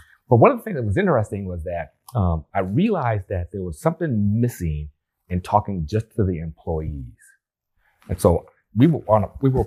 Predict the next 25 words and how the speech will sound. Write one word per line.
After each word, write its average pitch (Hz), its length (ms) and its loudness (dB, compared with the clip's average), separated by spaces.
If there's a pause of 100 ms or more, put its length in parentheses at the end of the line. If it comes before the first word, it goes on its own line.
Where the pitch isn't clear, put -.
(120)
working 104 200 0
on 101 60 -6
a 101 60 -8
project, 71 480 -6 (480)
and 85 140 0
we 95 80 2
were 98 80 -2
trying 92 260 -4
to 85 60 -10
figure 87 360 -6
out 73 260 -10
how 80 280 -8
to - 120 -10
do 76 360 -6 (460)
nine 85 320 0
one 82 180 -8
one 76 200 -14
on 62 140 -18
cellular. 62 380 -12 (1400)
And 87 140 -2
so 87 160 2
what 82 220 -4
we 78 60 -18
decided 120 480 -4
was, 78 320 -8